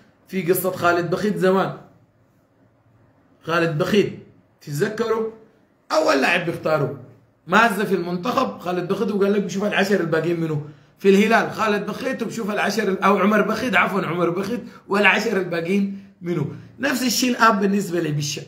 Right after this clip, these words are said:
بشة لو استعاد ثقته في نفسه نفس الشيء. نتوقع، ايوه هو عنده حته كسل يعني صراحه، زي ما بعض التعليقات بتقول بشه كسلان، بشه كسلان نوعا ما.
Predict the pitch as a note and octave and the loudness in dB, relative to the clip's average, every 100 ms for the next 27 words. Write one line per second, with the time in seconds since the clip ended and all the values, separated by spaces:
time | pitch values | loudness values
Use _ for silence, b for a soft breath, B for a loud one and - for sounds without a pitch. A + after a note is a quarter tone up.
0 | D3+ B3 - A3+ G#3 G#3 G3+ F3+ A3 D4+ | -2 0 0 2 4 4 4 2 2 0
1 | - A#3 A#3 G3 A3+ - A#3 B B _ | -4 -4 -4 -6 -6 -6 -8 B B _
2 | - D#3+ D3 C#3 - A2+ B B - F3 | -8 -6 -6 -8 -10 -14 B B 0 2
3 | G3+ A3 B3+ C4+ C#4 C#4 - - _ _ | 2 4 2 2 0 0 -4 -14 _ _
4 | _ _ _ _ _ _ _ _ _ - | _ _ _ _ _ _ _ _ _ 2
5 | F3 E3+ F#3 G#3 F3+ E3+ - E3 - G3 | 4 4 2 2 0 -4 -4 -2 -2 -2
6 | C#3 G#2 G2 A2+ C#3 D3+ B2 A#2+ C#3+ D3+ | -2 -6 -10 -12 -4 -4 -4 -6 -6 -2
7 | C#3+ D3+ D3 D3+ C#3+ C3+ C3 C3+ D#3+ D3 | 0 0 0 -2 -4 -4 -4 0 0 0
8 | D3 E3+ E3+ - E3 D#3 F#3 F#3 E3 F#3+ | -2 -4 -6 -8 -8 -6 -4 -4 -6 -6
9 | G3 F#3 F3 B B B - D3+ F3 D#3+ | -2 -4 -4 B B B -8 -4 0 0
10 | C3+ G#2 F#2+ | -2 -6 -10